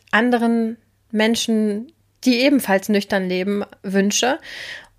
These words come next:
Kann ich auch haben. Ich habe auch verschiedene andere Kontakte, aber ich muss ganz ehrlich sagen,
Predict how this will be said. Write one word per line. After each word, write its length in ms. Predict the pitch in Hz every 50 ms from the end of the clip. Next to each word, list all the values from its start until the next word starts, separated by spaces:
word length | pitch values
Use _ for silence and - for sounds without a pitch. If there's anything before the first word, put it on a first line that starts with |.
| _ _ _ _ _ - - - -
Kann 180 | - - 233
ich 160 | 269 269 -
auch 200 | - 190 196 -
haben. 220 | - 214 226 269 285
Ich 120 | 262 -
habe 180 | 226 208 - 156
auch 200 | 190 - - _ _
verschiedene 560 | - - 180 175 - - 208 196 196 - -
andere 240 | - 277 285 277 269
Kontakte, 560 | 262 - 226 220 - 220 220 220 - 220 -
aber 180 | 226 233 226 233
ich 120 | 240 -
muss 200 | - 262 262 -
ganz 180 | - 254 262 -
ehrlich 260 | 247 254 254 247 -
sagen, 380 | - 247 233 226 233 240 247